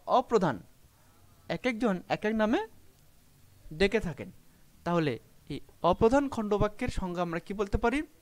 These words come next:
একটি বড় বাক্যের অন্তর্গত যে খণ্ডবাক্য তার নিজের অর্থ প্রকাশ করার জন্য অন্য কোনো খণ্ডবাক্যের উপর নির্ভরশীল। দেখো, এই খণ্ডবাক্যটা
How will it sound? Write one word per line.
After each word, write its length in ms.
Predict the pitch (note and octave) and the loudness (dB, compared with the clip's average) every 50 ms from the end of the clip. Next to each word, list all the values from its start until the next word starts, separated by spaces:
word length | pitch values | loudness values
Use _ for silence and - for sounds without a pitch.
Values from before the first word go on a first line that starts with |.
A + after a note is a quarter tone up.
| - - - - - - _ _ _ - - | -20 -20 -20 -20 -20 -20 _ _ _ -6 -6
একটি 220 | G#3+ - - C4+ | -4 -2 -4 -2
বড় 300 | G3+ F3 E3+ F3 G#3 A#3+ | 2 4 4 6 6 4
বাক্যের 320 | A#3 B3+ B3 - - C4+ | 4 2 0 0 0 2
অন্তর্গত 680 | A#3+ G3+ F#3+ F3+ B3 B3+ A3+ G#3+ F#3 - D3+ C#3 C3+ F3+ - - - - - - - - - | 2 2 2 2 0 0 2 0 0 0 0 -2 -2 -4 -10 -16 -20 -20 -20 -20 -20 -18 -2
যে 180 | D3 F#3 G3+ | 2 2 2
খণ্ডবাক্য 840 | G3+ - - G#3 G3+ F#3+ G3 C4 B3 G3+ D3 - - - C3+ B2+ C3 E3+ - - - - - - - - - - | 2 0 -2 -2 -2 2 2 4 4 4 2 2 -2 -6 -6 -6 -6 -8 -12 -16 -20 -20 -20 -20 -20 -20 -14 -4
তার 160 | - F#3+ G#3 G#3 | -2 0 2 2
নিজের 320 | F#3+ G3 G3+ F#3 C4 C#4+ | 2 2 4 4 6 6
অর্থ 220 | C#4+ C#4 - - | 4 4 2 -2
প্রকাশ 380 | C4+ C4 - A3 - G#3+ G#3 - | -6 -4 -4 -4 0 2 2 2
করার 280 | - - E3+ D#3 D3 C3+ | 2 2 0 0 0 2
জন্য 440 | F#3 G#3 B3 B3 G3+ D#3 B2+ B2+ D#3+ - - - _ - - - _ | 2 0 2 2 2 0 0 -2 -6 -12 -20 -20 _ -20 -20 -18 _
অন্য 260 | - F#3+ A3 A#3+ C4 | -8 -6 -4 -4 -4
কোনো 260 | C4 - C#4 C4+ C4+ C4 | -4 -4 -2 -2 -2 -4
খণ্ডবাক্যের 720 | - - G#3 G#3 G#3+ A3 A#3 A3 A3+ A#3 A3+ - B3 B3 | -4 -2 -2 -2 0 0 0 0 0 -2 -4 -4 -4 -4
উপর 160 | A#3+ C4 A#3+ | -2 -2 -2
নির্ভরশীল। 640 | A3 A3 G#3 G#3+ B3 C4 B3+ - - C#3+ A2 F#2 - - - - - _ _ | 0 0 2 4 4 4 4 4 2 0 0 -4 -10 -16 -20 -20 -20 _ _
দেখো, 340 | D3 F3 F#3+ - G3+ E3 A#2 - - - _ _ _ _ _ | 2 4 4 6 4 4 4 2 -2 -10 _ _ _ _ _
এই 140 | F3+ G3 A#3 | 0 2 2
খণ্ডবাক্যটা 800 | A#3+ - A#3 A#3 A3+ A3+ A#3 A3+ A3+ A3+ A#3+ A#3+ - C4+ D4+ | 2 0 0 2 4 6 6 6 6 4 2 4 4 4 4